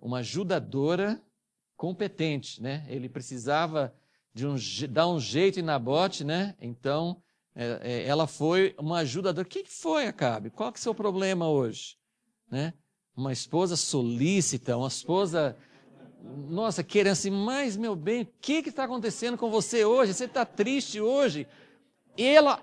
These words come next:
ela aumentou a autoestima dele. Olha que função que a mulher tem.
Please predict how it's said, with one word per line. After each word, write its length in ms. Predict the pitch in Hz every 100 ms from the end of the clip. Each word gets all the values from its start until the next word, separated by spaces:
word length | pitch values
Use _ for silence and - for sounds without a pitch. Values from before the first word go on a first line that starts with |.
| -
ela 300 | 254 302 240
aumentou 720 | 269 320 294 240 160 - 302
a 60 | 285
autoestima 840 | 302 311 294 - - 233 320 285
dele. 360 | 147 247 294 220
Olha 160 | 294
que 140 | - 262
função 440 | 240 202 220 269
que 80 | 240
a 40 |
mulher 300 | 214 214 226
tem. 500 | - 214 285 233 131